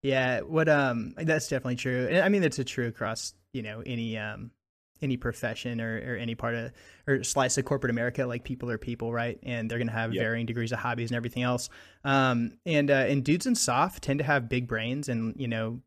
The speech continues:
Speaker 1: they tend to be pretty passionate people. So regardless of what their hobbies are, they tend to, um,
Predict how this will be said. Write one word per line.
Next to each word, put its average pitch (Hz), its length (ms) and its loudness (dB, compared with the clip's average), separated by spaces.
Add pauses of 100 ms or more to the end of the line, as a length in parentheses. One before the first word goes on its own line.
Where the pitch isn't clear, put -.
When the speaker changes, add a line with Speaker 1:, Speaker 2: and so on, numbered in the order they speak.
(140)
Speaker 1:
they 123 120 -2
tend 127 200 -2
to 123 40 -4
be 123 160 -4
pretty 123 240 -4
passionate 117 480 -2
people. 135 320 0
So 143 180 4
regardless 143 560 4
of 131 80 -2
what 127 140 0
their 120 80 0
hobbies 120 320 0
are, 120 140 2
they 120 120 -2
tend 120 240 -2
to, 113 180 -4 (400)
um, 110 480 -2